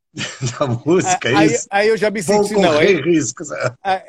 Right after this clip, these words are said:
Speaker 2: é, mas aí eu já me senti um
Speaker 1: Não,
Speaker 2: pouquinho
Speaker 1: mas,
Speaker 2: mais
Speaker 1: não, mas, não, mas aí você marcou gol, né? Aí é diferente. Então, você
Speaker 2: É,
Speaker 1: tem
Speaker 2: aí
Speaker 1: que
Speaker 2: eu
Speaker 1: dizer, "Vamos correr
Speaker 2: Entendi.
Speaker 1: riscos." Não
Speaker 2: Vamos
Speaker 1: existe
Speaker 2: correr riscos.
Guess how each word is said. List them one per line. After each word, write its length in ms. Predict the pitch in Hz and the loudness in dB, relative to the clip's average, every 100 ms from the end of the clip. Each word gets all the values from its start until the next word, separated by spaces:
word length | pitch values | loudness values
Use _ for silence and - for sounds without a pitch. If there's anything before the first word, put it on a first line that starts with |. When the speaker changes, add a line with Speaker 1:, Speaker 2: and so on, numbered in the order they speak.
| - | -14
Speaker 2:
é, 420 | 220 208 196 165 | -6 -2 -2 -2
mas 240 | 160 175 175 | -6 -10 -8
aí 140 | 180 | -6
eu 80 | 190 | -6
já 100 | 190 | -10
me 100 | 196 | -16
senti 260 | - 208 214 | -16 -16 -4
um 20 | |
Speaker 1:
Não, 120 | 202 | 0
Speaker 2:
pouquinho 220 | 151 147 196 | 2 2 0
Speaker 1:
mas, 40 | |
Speaker 2:
mais 160 | 185 185 | 0 0
Speaker 1:
não, 100 | 190 190 190 | 2 2 0
mas, 120 | 190 - | -8 -10
não, 160 | 214 196 | -2 2
mas 160 | 165 | 4
aí 80 | 202 | 2
você 100 | 214 | 2
marcou 380 | 208 208 - 202 | 0 0 0 0
gol, 300 | 135 117 90 | 2 2 2
né? 220 | 98 101 - | 0 -2 -4
Aí 220 | - 87 104 | -12 -8 -8
é 100 | 131 113 | -10 -16
diferente. 560 | - 170 156 92 69 - 82 | -6 -2 -2 -4 -10 -16 -16
Então, 140 | 147 143 123 | -14 -14 -12
você 200 | 117 - | -6 0
Speaker 2:
É, 80 | |
Speaker 1:
tem 120 | 190 156 | 2 4
Speaker 2:
aí 180 | 170 | 4
Speaker 1:
que 60 | 185 | 2
Speaker 2:
eu 80 | 143 | 2
Speaker 1:
dizer, 340 | 131 110 101 - 190 _ - | 0 -4 -6 -6 -18 _ -4
"Vamos 320 | 180 220 214 | -2 0 -2
correr 360 | 202 180 185 160 | -2 -2 0 -2
Speaker 2:
Entendi. 140 | 113 165 | 0 0
Speaker 1:
riscos." 520 | 151 - 98 85 - _ _ | 0 -4 -8 -16 -18 _ _
Não 80 | 160 143 | -6 -2
Speaker 2:
Vamos 140 | - | 0
Speaker 1:
existe 180 | - 170 | 2 0
Speaker 2:
correr 240 | 202 202 | 2 0
riscos. 540 | 175 170 139 - 117 | -2 -6 -8 -10 -18